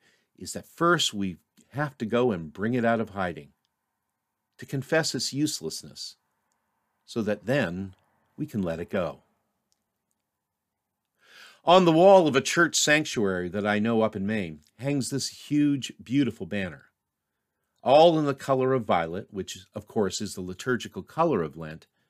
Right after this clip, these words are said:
There is a picture on this banner of a broom. And beneath this picture of a broom is printed the words of a prayer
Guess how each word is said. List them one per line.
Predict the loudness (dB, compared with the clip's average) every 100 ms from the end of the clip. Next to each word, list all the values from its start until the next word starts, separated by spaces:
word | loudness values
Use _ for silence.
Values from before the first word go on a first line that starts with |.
| _ _ _ _ _ _ _ _ _ _ _ _ _ _ _ -6
There | 2 4
is | 4
a | 0
picture | -4 -4 -2 -2 -2 -2 -4 _
on | -4 -2
this | -2 -4
banner | -4 -4 -2 -4 -6
of | 0 0 0 -6 _ _ _ _
a | -4
broom. | 0 2 0 -4 -16 _ _ _ _ _ _ _ -20 _ -20 -6
And | 0 2
beneath | 4 4 4 0 -10 -12
this | -4 -4 -4
picture | -8 -10 0 0
of | 0
a |
broom | -2 0 0 0
is | -4
printed | -8 -8 -6 -4
the |
words | -2 0 2 0 -2
of | -10
a |
prayer | -10 -2 2 4 2